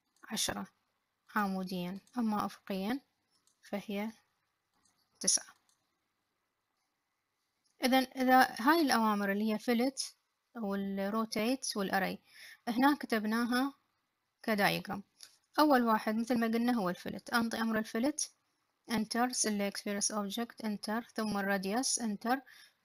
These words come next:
قيمة الراديوس إيش قد، بعدين enter، select first object، أختار الضلع الأول، بعدين enter، select الضلع الثاني، ثم enter حتى ينطيني هذا الشكل المطلوب. أما أمر الروتيت، أنطي روتيت،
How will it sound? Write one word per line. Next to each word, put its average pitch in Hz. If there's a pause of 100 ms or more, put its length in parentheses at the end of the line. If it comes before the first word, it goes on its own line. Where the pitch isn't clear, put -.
(140)
قيمة 240
الراديوس 202
إيش 196
قد، 233
بعدين 202
enter، 214 (720)
select 240
first 214
object، 220 (440)
أختار 220
الضلع 190
الأول، 196
بعدين 196 (400)
enter، 220
select 202
الضلع 196
الثاني، 240
ثم 202
enter 220
حتى 190
ينطيني 190
هذا 208
الشكل 247 (540)
المطلوب. 214 (920)
أما 294
أمر 311
الروتيت، 226 (640)
أنطي 247
روتيت، 233